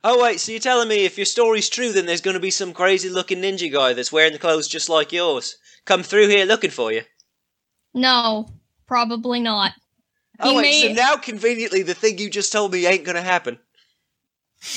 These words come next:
Speaker 2: No, he, he has, like, these weird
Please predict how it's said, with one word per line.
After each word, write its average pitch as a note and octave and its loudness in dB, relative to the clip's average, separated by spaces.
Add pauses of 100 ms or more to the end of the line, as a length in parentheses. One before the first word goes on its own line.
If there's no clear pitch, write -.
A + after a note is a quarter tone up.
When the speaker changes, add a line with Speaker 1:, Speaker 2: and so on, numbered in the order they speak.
(220)
Speaker 2:
No, D#4 4 (360)
he, G#4 -4
he G#4+ 0
has, G#4 0
like, F#4 0
these E4 2
weird E4 0